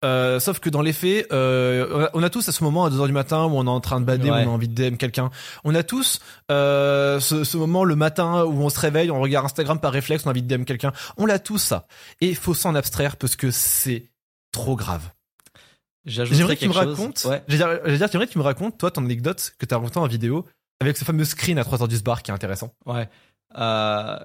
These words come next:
Speaker 2: je t'avais parlé de cette meuf en plus. C'était la meuf, euh, on, on l'appelait la meuf du Coran, euh, à l'époque. Euh, donc je, c'était, euh, dans, dans ma lancée vers les cinquante mille abonnés à l'époque. Donc j'avais, euh, quarante mille abonnés sur ma chaîne.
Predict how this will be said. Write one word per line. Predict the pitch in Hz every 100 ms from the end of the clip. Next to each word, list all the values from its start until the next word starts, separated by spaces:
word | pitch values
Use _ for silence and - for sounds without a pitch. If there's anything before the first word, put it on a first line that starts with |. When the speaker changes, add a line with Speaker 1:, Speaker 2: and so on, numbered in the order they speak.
| -
Speaker 2:
je | -
t'avais | - 160
parlé | 143 123
de | 117
cette | 113 120
meuf | 117 107
en |
plus. | - 104
C'était | - - 110
la | 107
meuf, | 113 120 101
euh, | 104 98 95 - _ _ _ _ _ _ _ -
on, | 104 104
on |
l'appelait | 117 107 131
la | 113
meuf | 113 113 101
du | 104
Coran, | 117 104 95 - - 90
euh, | 87 78 57 - -
à | 98
l'époque. | 101 98 98 - _ - _ _ _ _ 110
Euh, | 107 95 101 107
donc | 113 127 110
je, | 127
c'était, | 123 139 190 190
euh, | 139 110 101 92 98 - - - - _ -
dans, | 120 131 127
dans | 127
ma | 139 139
lancée | 143 139 - 156 131
vers | 107
les | 104
cinquante | 101 160 143 139 -
mille | 131
abonnés | 127 123 120
à |
l'époque. | 117 107 123 139 113
Donc | 101
j'avais, | 98 95 104
euh, | 90
quarante | 90 117 104 104
mille | 113
abonnés | 107 107 110
sur | 107 104
ma | 98
chaîne. | 135 147